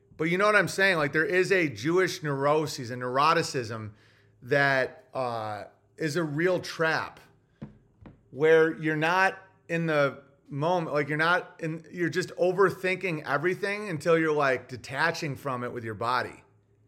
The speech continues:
Being grateful and giving thanks does lead to better things, my intuition tells me. Yeah, exactly.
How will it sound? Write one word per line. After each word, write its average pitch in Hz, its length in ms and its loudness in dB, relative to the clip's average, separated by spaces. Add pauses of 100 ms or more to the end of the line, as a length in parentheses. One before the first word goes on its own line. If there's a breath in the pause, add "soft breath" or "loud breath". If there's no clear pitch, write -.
(2000)
Being 175 220 -6
grateful 180 400 0
and 165 120 -2
giving 160 300 -2
thanks 147 320 -2
does 139 240 -2
lead 139 140 -4
to 123 80 -10
better 123 220 2
things, 131 340 -6
my 123 80 -4
intuition 120 380 -6
tells 107 260 -4
me. 101 120 -10
Yeah, 113 220 -4
exactly. - 640 -10